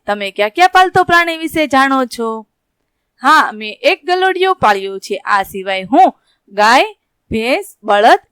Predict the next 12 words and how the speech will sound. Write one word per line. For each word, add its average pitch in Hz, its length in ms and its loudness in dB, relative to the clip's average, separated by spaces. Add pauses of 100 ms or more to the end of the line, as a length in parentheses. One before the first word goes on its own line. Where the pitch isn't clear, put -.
ઘેટા, 240 280 2
બકરા, 330 340 2
કૂતરા 202 420 0
જેવા 196 320 -2
પ્રાણીઓ 285 540 2
વિશે 277 320 2 (540)
જાણું 214 360 -2
છું. 185 260 -20 (960)
ત્યાર 370 180 4
પછી 370 320 4
ત્રીજો 208 340 0
પ્રશ્ન, 185 380 -6